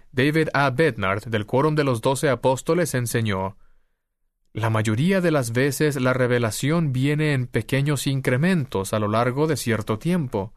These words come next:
y se concede de acuerdo con nuestro deseo, dignidad y preparación.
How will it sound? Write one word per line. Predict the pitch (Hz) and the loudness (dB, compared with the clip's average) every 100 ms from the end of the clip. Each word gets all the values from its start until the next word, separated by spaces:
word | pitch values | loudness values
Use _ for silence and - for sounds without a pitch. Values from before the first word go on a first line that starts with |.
| _ _ _ _ _ _ _ _ | _ _ _ _ _ _ _ _
y | 156 | 0
se | 160 143 | 0 0
concede | 143 131 - 170 208 | 0 -2 0 0 2
de | 185 | 0
acuerdo | 135 - 143 156 160 151 | -2 0 0 2 0 0
con | 131 | 0
nuestro | 123 190 190 117 101 | 2 0 0 -2 -2
deseo, | 95 110 92 95 131 131 - | -2 -2 0 0 0 -4 -6
dignidad | 117 110 104 95 110 143 160 156 - _ | -2 0 -2 0 0 0 0 -6 -14 _
y | 160 156 | -2 0
preparación. | 127 117 107 104 - 101 87 85 | -2 0 0 0 -2 -4 -6 -10